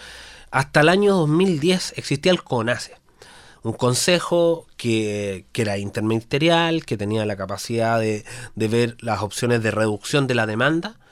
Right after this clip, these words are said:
que es prevención, tratamiento, integración social como política pública, y otro control de la oferta. Con la ley veinte mil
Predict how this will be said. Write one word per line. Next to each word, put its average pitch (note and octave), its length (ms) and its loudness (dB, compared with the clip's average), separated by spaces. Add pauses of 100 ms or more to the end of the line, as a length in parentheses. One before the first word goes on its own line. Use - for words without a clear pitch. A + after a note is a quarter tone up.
(160)
que A#2 120 -6
es G#2 40 -4
prevención, A2 680 -2
tratamiento, A#2+ 520 -4
integración A2+ 480 -6
social C#3+ 440 -4
como A#2 220 -2
política C3+ 420 0
pública, G#3 400 -2 (280)
y C3+ 80 -2
otro F3 240 2
control D3 320 -2
de B2 80 -4
la A2+ 60 -2
oferta. - 440 -14 (800)
Con A#2 220 0
la A#2 380 4
ley C#3 240 4
veinte D3+ 300 0
mil F3+ 300 0